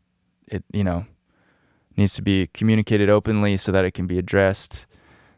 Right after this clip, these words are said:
so that it can be sustainable.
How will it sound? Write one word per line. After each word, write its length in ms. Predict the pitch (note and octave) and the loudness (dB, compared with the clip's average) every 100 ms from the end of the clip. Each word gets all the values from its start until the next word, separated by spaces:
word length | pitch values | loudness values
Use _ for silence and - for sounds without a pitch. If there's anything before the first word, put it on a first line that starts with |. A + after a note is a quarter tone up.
| _ | _
so 180 | - F2+ | -6 -2
that 360 | F2 F2 E2+ - _ _ _ _ _ - | 0 0 -2 -6 _ _ _ _ _ -12
it 100 | A2+ | -4
can 120 | G2+ | -2
be 100 | F#2+ | -2
sustainable. 760 | - - G2+ F#2 F#2 F#2+ F#2 | -4 -4 -2 0 2 2 0